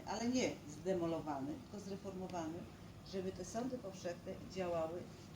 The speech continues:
sprawniej, szybciej, żeby obywatel miał tam łatwiejszy dostęp i miał zaufanie do tych sądów. I to jest także bardzo ważne kolejne zadanie. Ale tutaj mówimy obronność, tu nie ma jednej rzeczy, kilka rzeczy trzeba zacząć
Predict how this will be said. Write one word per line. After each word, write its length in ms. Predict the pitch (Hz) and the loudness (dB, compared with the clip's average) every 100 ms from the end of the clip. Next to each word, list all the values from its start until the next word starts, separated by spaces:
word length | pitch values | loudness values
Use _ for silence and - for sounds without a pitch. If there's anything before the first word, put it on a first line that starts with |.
| - - | -10 -10
sprawniej, 640 | - - 185 175 175 190 190 - | -10 0 4 4 4 -2 -4 -4
szybciej, 400 | 190 180 - 190 | -4 -4 -4 -4
żeby 280 | 185 185 170 | -2 -2 -2
obywatel 460 | 170 180 190 185 180 | -2 0 -2 0 -2
miał 140 | 175 | -2
tam 220 | 170 170 | -2 -2
łatwiejszy 460 | 170 160 208 202 190 | -2 -2 -4 -4 0
dostęp 500 | 175 151 - 175 180 - - - 190 | 2 2 0 -6 -6 -6 -10 -8 -2
i 40 | |
miał 220 | 196 202 | 0 0
zaufanie 500 | 185 196 190 196 165 | 2 2 2 0 0
do 140 | 123 - | -2 -6
tych 200 | - - | -10 -10
sądów. 280 | - - - - - - - | -10 -10 -12 -12 -12 -12 -8
I 40 | |
to 100 | - | -4
jest 140 | 269 - | -2 2
także 280 | 254 175 | 2 2
bardzo 360 | 160 147 143 147 | 0 0 0 -4
ważne 280 | 143 143 151 | -4 -4 -4
kolejne 400 | 139 135 131 131 | -4 -2 -2 -2
zadanie. 460 | 127 127 127 117 127 - - - | -4 -4 -4 -6 -8 -8 -12 -2
Ale 160 | 233 226 | 0 2
tutaj 300 | 220 214 190 | -2 -2 0
mówimy 360 | 180 165 156 156 | 0 -2 -6 -6
obronność, 520 | 175 185 185 185 202 | -2 0 2 0 -2
tu 100 | 240 | 2
nie 140 | 285 | 4
ma 100 | 302 | 6
jednej 360 | 226 180 165 160 | 6 6 4 2
rzeczy, 240 | 160 - - - | 0 -2 -8 -6
kilka 340 | 247 254 254 214 | -4 -2 0 0
rzeczy 300 | 175 160 175 - | 0 -4 -8 -10
trzeba 280 | 160 151 147 | -8 -8 -6
zacząć 340 | 143 151 147 | -6 -8 -10